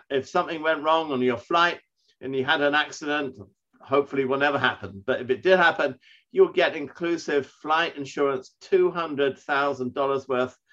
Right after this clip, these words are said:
of, uh, inclusive, uh, flight insurance for yourself and for your immediate family through, uh, if you book through our exclusive, um, booking engine. But on top of that, you get the best price promise. So we're so confident that our members won't find a better booking offer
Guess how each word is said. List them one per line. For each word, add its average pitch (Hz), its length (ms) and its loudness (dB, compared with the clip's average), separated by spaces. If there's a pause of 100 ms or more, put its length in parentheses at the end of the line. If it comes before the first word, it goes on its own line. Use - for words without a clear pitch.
(200)
of, 123 420 -2
uh, 117 120 0
inclusive, 127 640 -2 (340)
uh, 110 220 -2
flight 143 280 0
insurance 131 520 -2
for - 80 -16
yourself 151 460 -2
and 120 120 -10
for 131 80 -6
your 123 100 -2
immediate 151 460 -2
family 123 540 -2 (380)
through, 131 340 6
uh, 113 180 -10
if 113 60 -18
you 117 120 -6
book 131 300 -6
through 123 140 -2
our 113 100 0
exclusive, 123 760 0 (120)
um, 110 420 -6
booking 113 540 -6 (300)
engine. 127 420 -2 (460)
But 143 120 -10
on 131 160 -8
top 180 240 -4
of 170 120 -4
that, 175 300 0
you 151 140 -6
get 156 300 -4
the 151 200 -14
best 170 380 -10
price 165 340 -4
promise. 165 460 -2
So 151 140 -4
we're 147 160 -4
so 185 220 2
confident 170 640 -2
that 143 100 0
our 139 80 2
members 143 360 -2
won't 139 280 -2
find 151 260 2
a 131 60 0
better 139 240 -2
booking 165 360 -4
offer 131 420 0